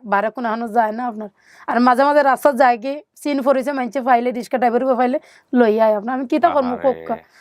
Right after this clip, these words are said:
Speaker 1: আমি বড় বেফানাত আছি, আমি কাম না করলে আমার বাচ্চাদের মুখে বাদ দিবার মতন নয়,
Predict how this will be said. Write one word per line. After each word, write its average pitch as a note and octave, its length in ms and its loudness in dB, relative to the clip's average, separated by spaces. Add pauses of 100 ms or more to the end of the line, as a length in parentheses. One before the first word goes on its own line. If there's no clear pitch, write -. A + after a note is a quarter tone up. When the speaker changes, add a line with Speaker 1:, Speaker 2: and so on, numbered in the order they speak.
(220)
Speaker 1:
আমি C#4 120 -2
বড় D4+ 180 4
বেফানাত D4+ 500 0
আছি, A#3 320 -6
আমি B3+ 220 -4
কাম D4+ 180 2
না D#4 200 2
করলে D4 180 0
আমার C#4+ 140 -4
বাচ্চাদের C#4 360 0
মুখে C4+ 180 0
বাদ C#4 240 2 (100)
দিবার C#4 240 0
মতন C4 200 -2
নয়, C#4+ 240 0